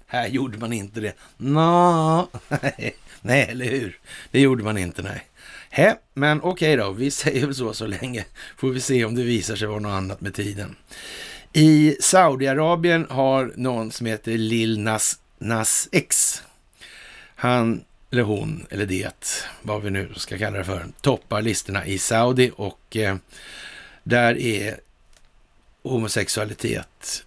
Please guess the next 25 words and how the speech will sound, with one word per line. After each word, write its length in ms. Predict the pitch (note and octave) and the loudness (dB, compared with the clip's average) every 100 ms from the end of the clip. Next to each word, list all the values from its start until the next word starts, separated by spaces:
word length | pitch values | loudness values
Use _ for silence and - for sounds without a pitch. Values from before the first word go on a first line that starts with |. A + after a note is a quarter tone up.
| _ | _
belagt 440 | - A2 - - - | -8 -4 -4 -6 -8
med 240 | - E2+ | -8 -8
dödsstraff. 840 | - F#2 G#2 - - C#3 A2+ - - | -6 -4 -2 -2 2 2 2 -2 -14
Det 440 | - B2 A#2+ A#2 A2 | -4 0 0 0 -2
verkar 360 | A#2 G#2+ A2+ | 0 0 0
gå 260 | F#2+ F#2+ D#2 | -2 -4 -4
lite 400 | E2 G2 - E2+ - | -6 -6 -6 -10 -8
sådär, 800 | - A2 F#2 A2 B2+ - B1+ A#1+ | -6 -4 -4 -2 -2 -2 -8 -8
alltså, 180 | - - - - | -8 -8 -10 -10
med 120 | G2+ | -8
den 220 | - D#2 | -10 -12
delen. 400 | C#2+ C2+ C#2 B1+ - - - - - - | -12 -12 -14 -16 -18 -20 -18 -16 -16 -6
Och 280 | - B2+ - | 0 0 2
vad 120 | B2+ | 0
folk 340 | - A#2 G#2+ - | 2 2 2 2
pysslar 440 | B2+ - - A#2 | 2 2 -2 0
med 260 | A2+ G2 - | 0 -2 -6
i 300 | - G2 - | -6 -8 -8
sängkammaren, 880 | - - A#2 F#2 - G2+ F#2 F#2 F#2 | -4 -4 -2 -6 -4 -4 -4 -6 -6
det 160 | F#2 G2 | -6 -6
måste 300 | F#2+ F2+ - | -6 -8 -10
ju 40 | |
vara 100 | E2+ | -8
resande 440 | F2+ F2+ - F#2 E2+ | -8 -6 -6 -6 -6
sin 200 | G2 | -6